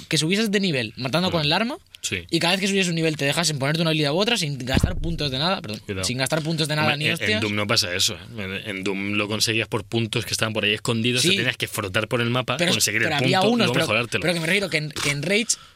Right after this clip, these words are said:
Speaker 1: eso, que tienes demasiadas cosas, demasiados factores.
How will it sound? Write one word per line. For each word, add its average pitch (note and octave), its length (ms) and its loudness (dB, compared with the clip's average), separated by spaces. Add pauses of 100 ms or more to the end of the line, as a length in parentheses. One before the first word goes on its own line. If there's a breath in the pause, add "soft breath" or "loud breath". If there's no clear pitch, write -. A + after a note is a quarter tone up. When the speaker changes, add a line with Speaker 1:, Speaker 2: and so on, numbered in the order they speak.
(280 loud breath)
Speaker 1:
eso, A3 240 2
que D#3+ 100 0
tienes G#3 280 0
demasiadas G#3+ 720 2
cosas, A3 460 2
demasiados E3 340 0
factores. G3+ 240 0